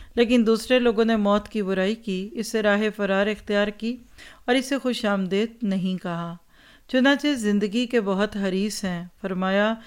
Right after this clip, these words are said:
کہہ دو کہ وہ موت جس سے تم بھاگتے ہو وہ تمہیں لاحق ہو کر رہے گی۔ یہ سورہ جمعہ کی آیت ہے۔ بعض منکرین کہتے ہیں اور غلط کہتے ہیں کہ اس زندگی کے بعد کوئی زندگی نہیں، اس سر کے علاوہ کوئی سر نہیں۔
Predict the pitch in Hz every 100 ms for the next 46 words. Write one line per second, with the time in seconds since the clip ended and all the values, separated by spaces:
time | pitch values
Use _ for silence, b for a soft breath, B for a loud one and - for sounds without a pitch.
0 | B B - 240 240 185 214 226 226 214
1 | 208 196 196 196 220 226 - 247 254 247
2 | 226 190 185 - 208 208 202 196 208 208
3 | 196 185 190 214 190 185 220 233 233 208
4 | 170 170 175 - - _ B B B B
5 | B - - 185 - 196 170 180 185 196
6 | 208 196 190 220 254 - b b - 233
7 | 277 277 262 254 247 269 247 233 233 233
8 | 220 208 185 202 233 - 190 180 202 185
9 | 180 170 165 B B B - 254 208 220
10 | 220 202 247 254 202 208 208 214 214 185
11 | 185 180 165 220 214 190 190 180 - b
12 | b b 233 214 - 226 226 226 208 196
13 | 190 185 196 190 196 185 185 180 185 180
14 | 170 170